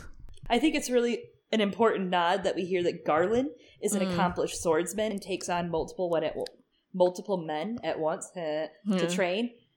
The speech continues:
Speaker 1: Uh, John is semi-capable of this at fourteen that we see. So Major Jamie Lannister, Arthur Dayne vibes, right? He's a legend.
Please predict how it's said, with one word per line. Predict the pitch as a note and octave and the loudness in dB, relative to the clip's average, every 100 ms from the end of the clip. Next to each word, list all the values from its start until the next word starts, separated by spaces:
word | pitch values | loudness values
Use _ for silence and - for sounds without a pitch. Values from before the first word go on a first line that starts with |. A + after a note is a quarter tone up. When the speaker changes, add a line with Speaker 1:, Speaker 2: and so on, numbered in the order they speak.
| _ _ - | _ _ -2
Speaker 1:
Uh, | F3+ D3+ C3 F3 | 2 4 2 0
John | F#3+ A3 C#4 | 2 4 4
is | D4 | 2
semi-capable | A#3+ G#3 F#3 F3+ F#3 F3+ F#3 F3 | 0 0 -2 -2 -4 -4 -4 -4
of | E3 | -2
this | E3 | -2
at | D#3+ C#3 - | -2 -4 -2
fourteen | F#3+ D3+ - A3+ A3 C3+ - | 0 0 -2 -4 -4 -4 -6
that | D3+ - | -4 -2
we | D3+ | -2
see. | - C3+ A#2+ | -4 -4 -6
So | - - D#3 D3 C#3 - | -4 0 2 2 0 -2
Major | G3 A#3+ B3 | 0 0 0
Jamie | G#3 G#3 G#3 F#3 | 0 2 2 0
Lannister, | E3+ F3+ F3 F3+ - | 0 0 -2 -2 0
Arthur | D#3+ D3+ | 0 -2
Dayne | D#3 D#3 D3+ D3+ | -4 -4 -4 -4
vibes, | B2 C3 C3+ | -6 -6 -6
right? | C#3+ C#3+ | -6 -4
He's | F3+ D#3+ | -4 -4
a | |
legend. | D3 E3 G3 C#3+ B2+ | 0 0 0 0 -4